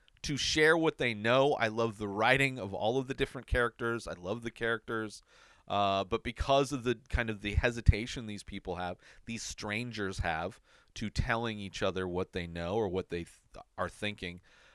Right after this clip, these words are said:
uh, is very deliberate.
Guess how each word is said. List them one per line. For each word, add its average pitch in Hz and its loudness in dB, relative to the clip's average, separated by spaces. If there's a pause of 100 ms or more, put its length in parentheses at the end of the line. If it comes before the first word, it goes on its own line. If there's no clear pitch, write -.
(160)
uh, 113 6 (760)
is 143 4
very 185 6
deliberate. 151 2